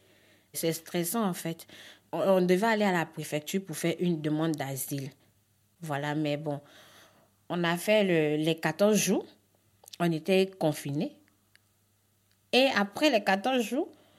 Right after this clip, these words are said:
la directrice du coin, là, elle a fait déplacer des, certaines personnes, au moins dix personnes qu'ils ont mis en haut et on dit qu'ils ont le corona.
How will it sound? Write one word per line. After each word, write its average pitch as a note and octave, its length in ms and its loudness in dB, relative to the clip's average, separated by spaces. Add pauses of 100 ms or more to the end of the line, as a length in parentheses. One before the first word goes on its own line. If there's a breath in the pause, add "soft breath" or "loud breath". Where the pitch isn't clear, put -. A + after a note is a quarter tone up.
(120 soft breath)
la F3+ 160 2
directrice F3 540 2
du F3 140 -2
coin, A3+ 240 -2
là, G#3+ 160 0
elle F#3 140 2
a E3+ 100 4
fait A3+ 240 0
déplacer E3+ 520 0
des, E3 280 2
certaines G3 420 0
personnes, F#3+ 440 0
au F#3 40 2
moins F#3+ 180 2
dix F#3 220 -4
personnes G#3 560 -2 (300 loud breath)
qu'ils G3+ 240 0
ont E3 60 2
mis F#3 200 0
en D#3+ 140 -2
haut G#3 220 -2
et G3 120 6
on E3 140 0
dit F#3 240 -4
qu'ils F#3+ 240 -2
ont D#3+ 80 0
le D#3 100 0
corona. C#3+ 460 -8